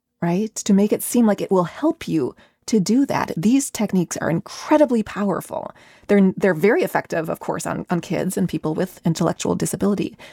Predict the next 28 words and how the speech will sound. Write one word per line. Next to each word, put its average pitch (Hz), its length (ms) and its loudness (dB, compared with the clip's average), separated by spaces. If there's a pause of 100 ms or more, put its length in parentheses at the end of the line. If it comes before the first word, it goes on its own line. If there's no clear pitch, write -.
(140)
but 190 100 2
they 202 140 4
are 208 80 0
effective - 560 -2 (100)
on 165 240 -4 (260)
everyone. - 540 -2
And 175 200 2
the, - 120 -2
the - 200 -4 (320)
annals 185 440 4
of 160 160 -2
false 165 200 -2
confession 170 440 -2
cases - 480 -4 (280)
include 208 320 2
so 233 460 0
many 180 420 4 (120)
cases - 520 -4 (280)
from 175 480 2 (480)
white-collar 185 520 0
workers, - 680 -2 (140)
college 277 340 2
students, 175 540 -2
honor 226 280 2
roll 160 200 0
students, - 680 -6
regular 233 380 2
folk - 480 -6